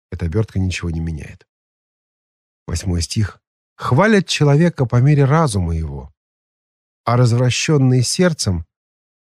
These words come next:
будет в презрении». Э, даже в русской поговорке говорится о том, что встречают по одежке, а провожают все же по уму.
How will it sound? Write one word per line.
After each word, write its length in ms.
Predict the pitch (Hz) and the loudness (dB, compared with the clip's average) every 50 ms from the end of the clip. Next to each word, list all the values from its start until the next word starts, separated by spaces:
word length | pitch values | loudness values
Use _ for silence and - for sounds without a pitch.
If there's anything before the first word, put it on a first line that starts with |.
| _ _ | _ _
будет 460 | - 95 101 120 156 170 139 127 101 | -10 -4 0 2 2 4 4 4 2
в 80 | - - | 0 -4
презрении». 800 | - 101 104 92 85 87 78 80 78 73 67 67 71 76 73 - _ _ _ _ _ _ _ _ _ _ _ _ _ _ _ _ _ _ _ _ - | -2 -2 0 0 0 -2 -4 -4 -6 -6 -8 -10 -12 -12 -14 -16 _ _ _ _ _ _ _ _ _ _ _ _ _ _ _ _ _ _ _ _ -12
Э, 300 | - - 101 98 101 101 | -8 -4 -2 -2 -2 -2
даже 300 | 95 110 110 98 95 95 | 0 0 0 2 2 0
в 120 | 85 82 | 0 0
русской 500 | 95 110 110 104 - - - 90 85 80 - _ _ _ | 0 0 0 0 -2 -6 -6 -6 -6 -6 -8 _ _ _
поговорке 600 | - - 92 95 101 113 139 170 190 180 - 143 | -10 -8 -4 -2 0 0 2 2 0 0 -2 -4
говорится 460 | 127 120 120 131 143 170 151 - 123 | -2 0 0 2 2 0 0 -2 -2
о 40 | 117 | -4
том, 180 | - 135 127 123 | -2 0 -2 -2
что 160 | - - 117 | -2 -2 -4
встречают 640 | 107 - - 117 110 - - 127 120 117 107 98 _ | -6 -6 -6 -8 -6 -4 0 0 2 2 2 0 _
по 140 | - 107 110 | -4 -2 -2
одежке, 480 | 113 117 147 156 143 - - 120 104 _ _ _ _ _ _ _ _ - | 0 0 0 -2 -2 -4 -6 -8 -8 _ _ _ _ _ _ _ _ -8
а 360 | - 101 98 98 98 98 95 | -4 -2 0 0 2 0 0
провожают 600 | - - 107 104 101 101 95 113 117 113 110 95 | -2 -2 -2 0 0 0 2 2 2 2 0 -2
все 200 | - - - 101 | -4 -6 -4 -4
же 220 | 95 98 92 - _ _ _ _ _ _ | -2 -4 -4 -8 _ _ _ _ _ _
по 80 | - - | -4 0
уму. 520 | 113 113 113 117 113 107 95 80 73 - | 2 2 4 4 4 4 2 0 -2 -8